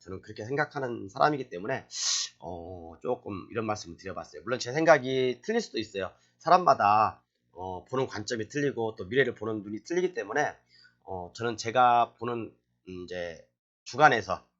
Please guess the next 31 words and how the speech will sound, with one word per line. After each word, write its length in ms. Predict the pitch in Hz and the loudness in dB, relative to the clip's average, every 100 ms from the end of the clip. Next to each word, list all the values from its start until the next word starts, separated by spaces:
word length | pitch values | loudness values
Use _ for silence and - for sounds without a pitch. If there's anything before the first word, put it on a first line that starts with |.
| _ 87 | _ -14
이렇게 200 | - - | -12 -4
말씀드린 480 | 82 - 120 110 | -4 -4 -6 -6
거니까 480 | 98 85 - 143 110 _ - _ | -6 -8 -4 -4 -4 _ -20 _
뭐 100 | 123 | -6
이것이 420 | 135 196 - - _ _ _ _ _ - | 4 4 4 -4 _ _ _ _ _ -8
전적으로 360 | 147 170 165 | -4 0 0
맞다고는 600 | 107 - 151 160 147 131 - _ - | 0 2 2 4 2 0 -8 _ -12
볼 80 | |
수는 220 | 131 - 110 | -8 -4 -6
없으니까 600 | - - 110 - 78 - _ _ | -6 -12 -10 -6 -6 -8 _ _
만약에 200 | - 180 | 4 6
여기 240 | 175 190 180 | 6 4 0
자기하고 380 | - 160 180 160 | 0 4 6 6
맞는 320 | 95 143 185 | 2 2 0
거 80 | 160 | 0
있으면 260 | 127 151 | -2 -2
여러분들 280 | 120 135 131 - | -2 -2 -8 -4
투자하시면 440 | 202 185 165 147 | 0 2 0 -6
돼요. 220 | - 90 - _ _ _ _ | -8 -12 -14 _ _ _ _
근데 200 | 80 82 | -20 -20
그렇지만, 400 | - 78 104 104 101 - - - - | -20 -10 -4 -4 -4 -8 -8 -10 -10
어, 320 | 85 85 82 | -8 -8 -10
제 120 | 98 | -10
생각이 960 | 95 139 143 123 117 110 104 135 120 - _ _ - | -4 6 10 10 8 4 2 0 0 -4 _ _ -12
이렇게 260 | 104 104 113 | -10 -8 -8
정리된 500 | 117 127 101 107 117 | -2 -2 -2 -4 -2
거라고 960 | 113 104 101 95 92 87 85 87 90 - | 2 4 2 0 -4 -8 -8 -6 -8 -10
보시면 280 | - 104 | -12 -12
됩니다. 380 | 82 76 131 82 - - _ | -12 -16 -14 -16 -16 -20 _
그렇지만 300 | - 117 107 | -8 -6 -2
저는 340 | 107 123 95 | 0 0 -2